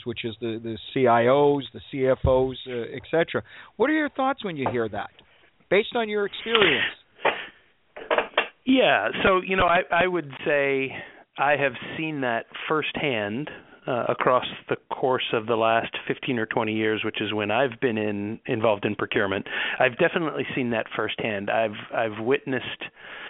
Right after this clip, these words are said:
Speaker 2: coming from a time when I think we referred to what we did to our profession as purchasing. Uh, and then some confusion about, okay, well, what do these other terms, procurement or supply chain, what, what do those mean and how are they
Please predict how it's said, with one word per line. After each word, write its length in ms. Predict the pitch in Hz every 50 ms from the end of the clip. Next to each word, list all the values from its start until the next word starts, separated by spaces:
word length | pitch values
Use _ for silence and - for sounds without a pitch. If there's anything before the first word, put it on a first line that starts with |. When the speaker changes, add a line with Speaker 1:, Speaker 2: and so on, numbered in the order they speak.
| - _ _ _ _ -
Speaker 2:
coming 240 | - 139 139 139 131 120
from 140 | 143 127
a 60 | 120 117
time 420 | - 143 127 123 123 120 123 120
when 140 | 117 113 110
I 160 | 107 107 104 - -
think 240 | 135 127 120 117 - - - - - - _
we 800 | - 156 156 - 143 135 123 120 117 113 110 110 107 110 107 101 -
referred 380 | - 110 107 - 147 135 127 117
to 100 | 123 117
what 180 | 117 117 113 120
we 140 | 120 110
did 480 | 101 101 - 117 113 110 107 107 104 104 - - _ -
to 80 | -
our 140 | 120 117 113
profession 480 | - 110 - - 110 - - - 110 101
as 100 | 98 - - _ -
purchasing. 500 | - 139 131 - - - - 175 214 226 - - _ - - _ - - - - - - - - - - - -
Uh, 400 | 123 107 107 104 104 104 104 - -
and 320 | 135 123 117 113 110 101 -
then 200 | 127 123 123 117 -
some 160 | 143 123 123
confusion 600 | 107 - 117 104 - 143 139 135 131 113 120 120 117
about, 260 | 110 117 113 110 113
okay, 220 | 123 - - 123
well, 160 | 113 113 117
what 120 | 127 135 135
do 80 | 127
these 120 | 123 117 117
other 200 | 120 117 120 113
terms, 420 | - - - 117 110 107 104 101 - - -
procurement 480 | 113 - - 123 113 107 107 104 104
or 60 | 98
supply 320 | 92 - 104 - 117 110 110
chain, 260 | - - 113 110 113
what, 300 | 117 120 - - - -
what 100 | 147 156
do 60 | 160
those 260 | 139 131 131 131 113
mean 240 | 117 120 123 127 123
and 100 | 113 98
how 140 | - 107 113
are 80 | 113 107
they 140 | 101 95